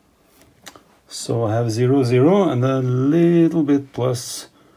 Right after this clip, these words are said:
which is kind of okay, I guess, because this means that it has some wear resistance. So altogether, one hundredth of a millimeter,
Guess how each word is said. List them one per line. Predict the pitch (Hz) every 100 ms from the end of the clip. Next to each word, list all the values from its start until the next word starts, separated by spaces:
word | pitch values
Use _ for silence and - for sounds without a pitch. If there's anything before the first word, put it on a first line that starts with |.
| _ _ _ _ _ _ _ _ _ _ _ _ _ _ _ _
which | - 120 127
is | 120 - - - -
kind | 120 120
of | 123
okay, | 120 120 147
I | 156 147
guess, | 160 175 -
because | - 120 123 123 -
this | 117 110
means | 120 107
that | - 113
it | 110
has | 107 110 -
some | - 104 98 - - - - _
wear | 95 95
resistance. | 98 - 104 - 110 98
So | - 117 123 - - - - _ -
altogether, | 131 135 123 127 147
one | 101 113 131 147
hundredth | 107 117 113 123 -
of | 120
a |
millimeter, | 113 110 117 117 - 143 131